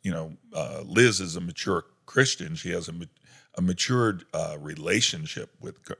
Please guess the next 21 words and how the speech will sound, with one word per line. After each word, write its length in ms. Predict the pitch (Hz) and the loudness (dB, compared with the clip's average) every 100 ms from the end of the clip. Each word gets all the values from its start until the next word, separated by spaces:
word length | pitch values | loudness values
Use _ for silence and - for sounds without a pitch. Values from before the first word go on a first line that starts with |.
| - | -8
God 320 | 76 62 - | -6 -6 -4
that 160 | 80 - | -4 -2
she's 340 | - 87 80 - - | -2 -2 -2 -6 -2
actually 560 | 80 - 82 80 78 - - _ _ _ _ | -2 -2 -6 -8 -12 -18 -20 _ _ _ _
has 260 | - 95 90 | 2 2 4
that 180 | 87 80 | 2 0
ability 640 | 76 95 101 87 82 76 - | -4 -6 -4 -8 -10 -14 -14
to 100 | 73 | -12
do 260 | 71 92 | -2 0
there, 240 | 78 65 69 | 0 -4 -8
to, 160 | - 78 | -12 -12
to 200 | - 78 | -10 0
go 220 | 82 80 | 0 0
there. 280 | 71 67 - - - - | -4 -12 -16 -20 -20 -8
You 160 | 104 107 | 6 10
also 240 | 104 - 95 | 10 8 4
heard 220 | 98 95 | 2 2
I 100 | 90 | 0
said 220 | 95 87 | -2 -2
also 580 | 87 87 - 87 85 - _ _ - - 90 | -4 -2 -4 -4 -8 -14 _ _ -20 -16 0
my, 340 | 85 92 | 6 8